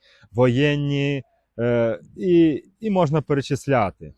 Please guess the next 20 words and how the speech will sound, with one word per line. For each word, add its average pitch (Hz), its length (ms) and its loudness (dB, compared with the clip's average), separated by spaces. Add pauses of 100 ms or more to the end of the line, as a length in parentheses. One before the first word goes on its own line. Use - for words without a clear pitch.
(140)
Можна 123 260 -6
перечисляти, 135 540 -2
перечисляти 117 760 -6
і 110 120 -6
до-, 101 320 -2
добавляти, 113 680 0
і 107 40 -6
добавляти. 101 640 -4 (560)
Мета — 139 540 0 (380)
знищити 120 640 -2
Різдво. 90 380 -8 (400)
Мета — 120 400 -2
знищити 117 520 -4
радість 113 460 -2
Різдва. 98 420 -6 (600)
Знищити… 123 640 -2 (340)
Твоє 127 280 0
зосередження 113 720 -2
на 98 120 -6
Різдві. 90 380 -10